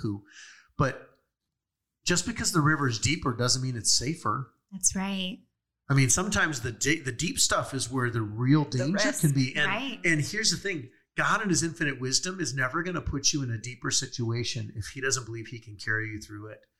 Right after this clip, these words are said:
Speaker 2: Right.
Speaker 1: And that doesn't mean safety. Because people died. Jesus died.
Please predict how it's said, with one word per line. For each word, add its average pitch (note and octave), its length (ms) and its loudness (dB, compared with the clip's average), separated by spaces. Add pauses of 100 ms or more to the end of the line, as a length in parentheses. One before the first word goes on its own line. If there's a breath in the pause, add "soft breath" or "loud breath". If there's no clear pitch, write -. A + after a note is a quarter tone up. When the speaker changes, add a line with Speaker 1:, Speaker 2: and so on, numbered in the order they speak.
(140)
Speaker 2:
Right. G3 220 -10
Speaker 1:
And B2+ 80 2
that B2 200 -2
doesn't D3 320 -2
mean D#3 180 0
safety. C#3 560 -2 (1040)
Because B2+ 180 0
people G#3+ 300 0
died. F3+ 340 0
Jesus A#3+ 480 4
died. A3 480 2